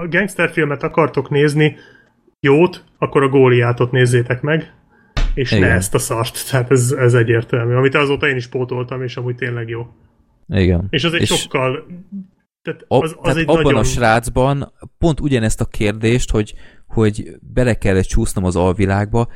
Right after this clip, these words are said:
Speaker 1: százszor jobban megcsinálta, mint ez a film.
Speaker 2: Hát
Speaker 1: És
Speaker 2: amivel az a film gyakorlatilag végig foglalkozott, mert ott az volt a fő sztori.
Speaker 1: Igen.
Speaker 2: Tehát az ott arra ment ki az egész, arra a döntésre,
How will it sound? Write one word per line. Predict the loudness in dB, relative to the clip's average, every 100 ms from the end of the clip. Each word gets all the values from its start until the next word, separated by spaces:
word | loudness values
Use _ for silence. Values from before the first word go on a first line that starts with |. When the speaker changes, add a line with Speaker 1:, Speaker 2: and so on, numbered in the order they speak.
| -14 _
Speaker 1:
százszor | -8 -6 -2 0 0 0 0 2
jobban | 0 0 -2
megcsinálta, | 0 0 -2 -2 0 0 0 0
mint | 0 0
ez | 0
a | 0
film. | 0 0 0 -4
Speaker 2:
Hát | -8 -4
Speaker 1:
És |
Speaker 2:
amivel | 0 2 2 2 2 0 0
az | 0
a | 0
film | 0 0 2 2 2
gyakorlatilag | 0 2 0 2 0 2 2 2
végig | 2 2 0 0
foglalkozott, | 0 2 0 0 -2 0
mert | 0
ott | 2
az | 2 4
volt | 2 2
a |
fő | -2 2 4 4 2
sztori. | -2 0 2 2 -2 0 0
Speaker 1:
Igen. | 0 -2 -4 -10 _ _
Speaker 2:
Tehát | -6 0
az | -2 -2
ott | -10 -4
arra | 0 0 0
ment | 0 0 -2
ki | -2
az | 0 0
egész, | -2 -2 -2
arra | 2 2 4
a | 2
döntésre, | 4 2 2 0 -2 -2 -6 -4 -6